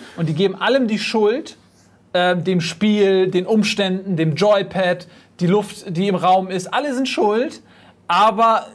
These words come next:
weder man selbst noch derjenige, gegen den man verloren hat, trägt dafür irgendeine Verantwortung. Das zum Beispiel ist dann wieder so, ähm, auch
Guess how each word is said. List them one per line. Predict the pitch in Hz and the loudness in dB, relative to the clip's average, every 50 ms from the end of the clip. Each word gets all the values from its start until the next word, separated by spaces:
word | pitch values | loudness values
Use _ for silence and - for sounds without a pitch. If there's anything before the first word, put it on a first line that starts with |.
| - 160 175 | -20 -14 -8
weder | 190 180 240 247 233 208 | -4 0 2 2 2 2
man | 202 202 180 | 0 0 0
selbst | 170 202 226 254 247 - - | 2 2 2 0 0 -4 -4
noch | 196 208 208 208 | -4 -4 -2 -2
derjenige, | 214 196 196 202 202 202 190 180 185 170 | 0 0 0 2 2 0 0 0 -2 -2
gegen | 175 185 190 185 | -2 -2 0 0
den | 185 180 | 0 0
man | 180 170 | 0 -2
verloren | 165 - 190 185 202 202 185 | -2 -2 0 0 2 2 2
hat, | 175 165 - | 0 -2 -4
trägt | - 165 165 170 | -6 -8 -8 -8
dafür | 156 160 165 | -8 -6 -4
irgendeine | 170 165 160 147 - | -4 -2 -2 -4 -4
Verantwortung. | - - 165 156 160 160 151 143 147 143 - - - - - - | -6 -6 -6 -6 -4 -4 -6 -6 -6 -10 -12 -14 -20 -20 -12 -4
Das | - 175 202 240 - - | -2 -2 -2 -2 -2 -2
zum | 254 240 | 0 0
Beispiel | 247 247 254 - - 240 | 0 0 0 -2 -4 -4
ist | 233 226 - | -4 -2 -2
dann | 226 208 | 0 0
wieder | 196 214 214 214 190 | 0 0 0 0 0
so, | 175 202 202 196 202 202 - - - - - - - - | 2 2 2 2 2 0 -2 -6 -18 -20 -20 -12 -4 -2
ähm, | 180 185 196 190 185 185 190 190 - - - - - - - _ _ _ _ _ _ _ _ _ _ _ _ _ _ _ _ _ _ _ _ _ _ _ _ _ _ _ _ _ _ _ _ _ - - | 0 0 0 2 0 0 0 -2 -6 -10 -16 -20 -20 -20 -20 _ _ _ _ _ _ _ _ _ _ _ _ _ _ _ _ _ _ _ _ _ _ _ _ _ _ _ _ _ _ _ _ _ -4 0
auch | 254 294 294 - - | 0 0 0 0 -4